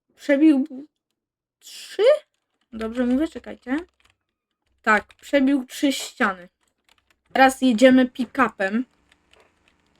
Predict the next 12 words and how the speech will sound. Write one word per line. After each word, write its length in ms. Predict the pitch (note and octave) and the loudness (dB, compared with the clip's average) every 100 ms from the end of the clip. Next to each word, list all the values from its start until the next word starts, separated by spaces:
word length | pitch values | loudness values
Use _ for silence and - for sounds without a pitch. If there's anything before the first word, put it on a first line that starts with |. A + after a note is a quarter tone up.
| _ _ | _ _
Dawaj. 600 | A#3 A3 G#3 G3+ G#3+ C4 - | -12 -12 -14 -14 -12 -12 -4
No 140 | C4+ | -4
w 80 | D4 | -4
sumie 260 | - D#4 D#4+ | -2 0 0
mogłem 320 | D#4+ D#4+ D#4 | 0 0 0
trochę 260 | D4+ D4+ C#4 | 0 2 2
dłuższy 560 | A3+ D#4+ D#4 _ C#4 | 4 2 2 _ -2
rozpęd 480 | B3+ B3 - A#3 A3+ | 0 -2 -4 -4 -4
zrobić, 360 | A#3 A#3+ D#4 D#4+ | -4 -2 -2 -2
ale 180 | C#4+ C4+ | 0 0
już 240 | A3 - | -2 -10
trudno. 540 | _ A3+ G#3 A3 A#3+ | _ -12 -6 -6 -6